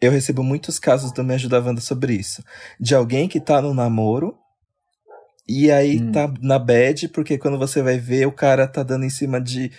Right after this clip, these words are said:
Speaker 1: vários outros caras nas redes sociais com um padrão de corpo muito diferente dele. Então, por exemplo,
Speaker 2: Sim.
Speaker 1: parece que, parece que esse cara tá comigo, mas ele tá comigo porque eu, sou eu que tô aqui.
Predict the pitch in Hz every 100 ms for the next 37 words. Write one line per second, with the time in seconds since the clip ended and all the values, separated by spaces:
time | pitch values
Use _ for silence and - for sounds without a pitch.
0 | - - - _ _ 156 147 160 160 185
1 | 165 156 143 - 135 123 120 120 113 117
2 | - 120 - 123 113 120 135 - - -
3 | 151 147 143 147 131 139 143 - 139 139
4 | 143 139 143 185 - 185 135 - 139 131
5 | - 123 104 90 92 107 _ _ _ -
6 | - 139 151 139 127 107 117 131 - 143
7 | 135 - - 131 135 - - 147 127 -
8 | 117 - 139 120 113 120 - 113 120 151
9 | 156 175 175 135 135 123 139 135 131 139
10 | 175 180 190 _ _ - 156 - 151 156
11 | 175 - - 147 151 _ _ - - -
12 | 147 139 - 156 160 - 175 214